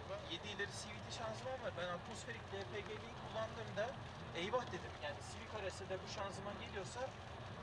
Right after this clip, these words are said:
Speaker 2: yandık demiştim. E, ama hatchback'te kullandığımda aynı olmadığını fark ettim. Yani şanzımanın ismi aynı ama ufak dokunuşlar yapmışlar şanzımana. E, tork ayarlarını değiştirmişler ve,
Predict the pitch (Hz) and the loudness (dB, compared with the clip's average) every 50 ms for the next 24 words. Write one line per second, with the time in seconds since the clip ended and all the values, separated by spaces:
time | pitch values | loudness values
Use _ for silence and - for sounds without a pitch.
0 | - - - 185 196 220 262 - 294 285 - - 202 180 165 - - - 262 277 | -4 0 4 6 6 6 4 2 -2 -2 -2 -2 -2 0 0 0 2 2 2 0
1 | - - - - - - - - 170 180 180 185 202 254 262 254 - - - - | 0 -2 -6 -6 -4 -4 -2 0 2 4 4 4 4 4 2 2 0 -2 -4 -6
2 | - - - - - 214 254 - - 233 214 - - 196 - 202 196 190 196 190 | -6 -6 -4 -2 0 0 0 2 0 0 -2 0 -2 -2 -2 -2 0 2 2 2
3 | 190 190 - - - 269 285 277 - - - - - - - - - - - - | 2 0 -2 2 6 6 6 6 6 2 -2 -4 -4 -6 -6 -6 -4 -4 -4 -4
4 | - - - - - 156 175 214 226 226 220 220 208 202 202 175 202 196 196 - | -4 -4 -4 0 2 4 4 4 4 4 2 2 2 2 0 0 0 -2 0 2
5 | 196 180 175 - 190 - - - - - - - - - - - - - - 170 | 2 2 2 2 -2 -4 -4 -4 -4 -2 0 0 0 0 -2 -4 -4 -2 0 2
6 | 175 185 185 214 214 208 202 - - - - - - 247 226 202 196 180 - - | 2 2 2 2 0 -2 -2 -2 -2 -4 -4 0 2 4 6 6 4 4 4 4
7 | - - - - - - - - - - - 156 165 202 269 262 - - - 233 | 4 4 2 2 2 2 2 2 2 4 4 6 8 10 10 10 10 6 4 4
8 | 262 - - 226 - - 233 226 - - 277 254 240 220 190 180 - - - - | 4 4 4 2 2 2 2 2 4 4 6 6 6 6 4 4 4 2 2 4
9 | 180 170 - - 165 165 160 - - 175 190 196 - 294 277 - - 165 160 160 | 4 4 4 4 4 4 4 2 2 2 4 4 4 4 4 4 4 4 4 4
10 | 165 - - - 190 214 240 - - - - - 175 170 185 180 175 185 196 196 | 4 4 4 6 6 6 6 6 2 0 2 6 8 10 10 10 10 8 6 4
11 | - - - - - - - - - - - - - - - - - - - - | 4 2 2 0 0 0 0 2 2 2 2 4 4 4 4 4 4 2 2 2
12 | - - - 240 247 247 - - 208 | 2 2 4 4 4 4 4 6 6